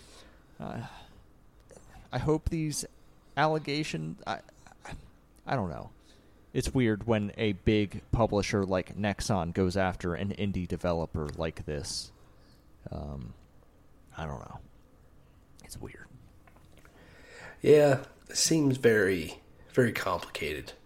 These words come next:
Speaker 2: Um, yeah, I don't know how much I have to say. I mean, I will.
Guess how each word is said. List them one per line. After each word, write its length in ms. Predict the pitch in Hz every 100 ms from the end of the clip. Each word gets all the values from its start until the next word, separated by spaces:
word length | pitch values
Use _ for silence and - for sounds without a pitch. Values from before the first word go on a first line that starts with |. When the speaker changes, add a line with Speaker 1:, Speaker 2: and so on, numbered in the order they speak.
| -
Speaker 2:
Um, 460 | - 95 90 87 82 - - - - - - - - - - - - - - - - -
yeah, 240 | 98 82 - -
I 80 | -
don't 140 | 151
know 380 | 107 104 98 85 - - - - - -
how 120 | -
much 220 | 110 104
I 40 | 104
have 160 | 95
to 60 | -
say. 240 | - 107
I 60 | 95
mean, 220 | 104 104 - - - -
I 100 | 151
will. 520 | 147 170 160 127 -